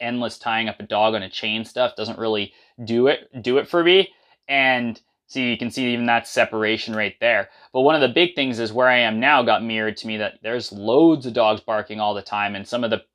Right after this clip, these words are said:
previous experiences I had where I thought there were dogs barking and there weren't.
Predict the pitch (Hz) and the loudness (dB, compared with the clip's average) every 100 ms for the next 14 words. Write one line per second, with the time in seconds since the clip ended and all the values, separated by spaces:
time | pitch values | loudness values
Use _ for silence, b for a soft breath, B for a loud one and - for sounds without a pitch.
0 | _ - 139 170 156 - - 117 107 107 | _ -6 -2 2 0 -2 -10 -8 -6 -4
1 | 104 104 107 98 98 92 - 113 127 160 | -2 0 0 0 -2 -4 0 2 2 0
2 | 156 156 151 - 151 147 127 107 107 98 | 2 2 2 0 0 0 -6 -6 -6 -8
3 | 127 - | -8 -10